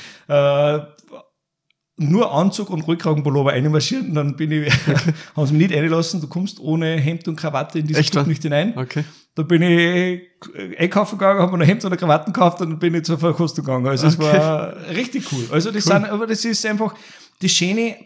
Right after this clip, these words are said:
Speaker 1: an London, äh, dass du, du die ganze Welt dort hast. Also
Speaker 2: Mhm.
Speaker 1: weil in Österreich hast du den Eigenmarkt Österreich, äh, in Deutschland hast du den
Speaker 2: Mhm.
Speaker 1: Eigenmarkt
Speaker 2: Mhm.
Speaker 1: Deutschland.
Speaker 2: Mhm. Mhm.
Speaker 1: Und in England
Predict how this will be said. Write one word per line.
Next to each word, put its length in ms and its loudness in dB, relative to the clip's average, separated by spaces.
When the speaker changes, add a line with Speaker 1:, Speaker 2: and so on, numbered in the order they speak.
Speaker 1:
an 220 0
London, 540 0
äh, 380 0
dass 220 0
du, 100 -4
du 680 -6
die 80 -6
ganze 300 -2
Welt 200 -6
dort 200 -6
hast. 340 -12
Also 200 2
Speaker 2:
Mhm. 20 -6
Speaker 1:
weil 120 2
in 100 0
Österreich 380 -4
hast 180 -4
du 40 -4
den 80 -4
Eigenmarkt 440 -6
Österreich, 460 -8
äh, 140 -2
in 100 -2
Deutschland 300 -2
hast 100 0
du 40 2
den 60 0
Speaker 2:
Mhm. 60 2
Speaker 1:
Eigenmarkt 320 -2
Speaker 2:
Mhm. 60 4
Speaker 1:
Deutschland. 320 2
Speaker 2:
Mhm. 120 2
Mhm. 140 0
Speaker 1:
Und 80 0
in 80 -2
England 440 -2